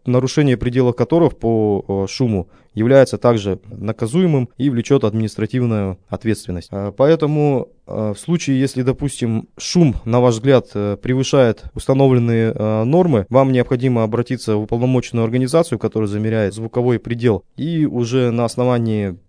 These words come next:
э, заключения обр-, обратиться в Роспотребнадзор с заявлением о том, что имеется вот такое нарушение, и они уже, э, Роспотребнадзор, э, рассматривают ваше заявление,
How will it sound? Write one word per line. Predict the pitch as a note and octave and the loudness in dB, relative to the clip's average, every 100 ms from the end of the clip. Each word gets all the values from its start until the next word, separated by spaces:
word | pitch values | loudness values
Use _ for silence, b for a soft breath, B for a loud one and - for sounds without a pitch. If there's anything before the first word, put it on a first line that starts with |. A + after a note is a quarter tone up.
| - | -6
э, | A2 G#2 | -2 0
заключения | A2 - B2+ E3 D3 | -2 -4 0 2 2
обр-, | A2 A2 | 0 0
обратиться | A#2 A2+ A#2 C3+ - | 0 0 0 -2 -4
в | G#2+ | -2
Роспотребнадзор | A#2+ - G#2+ A2 - G#2+ C3+ D#3+ | -2 -2 -4 -4 -4 0 2 2
с | C3+ | 0
заявлением | A2+ A#2 D3+ D#3 A#2+ F#2+ - | 0 2 2 2 0 -4 -8
о | - | -12
том, | G2 A2+ | -6 -6
что | - G#2+ G2+ F#2 F#2+ - | -4 -4 -4 -6 -12 -12
имеется | G#2 A#2 A2 G2+ | -4 -2 -2 -4
вот | G2 G2+ | -8 -10
такое | - G#2+ | -6 -4
нарушение, | G2+ G#2 C#3+ D3 G#2 | -4 -4 -2 -2 -2
и | G2+ | -2
они | G#2 B2+ | -2 -2
уже, | A#2+ G#2+ G2+ b b b | -2 -4 -6 b b b
э, | G#2 | 0
Роспотребнадзор, | A#2 A#2+ A2 G#2 G#2+ G#2+ D3+ | 0 0 -2 -2 -2 0 0
э, | D3+ G2 G2 | 0 -4 -4
рассматривают | A2 - D3 C3 A2+ G#2+ | -4 0 2 2 0 0
ваше | A#2 A2 G2 | -2 -2 -4
заявление, | A2 A2+ D3 D3+ G#2 | -2 0 0 0 -2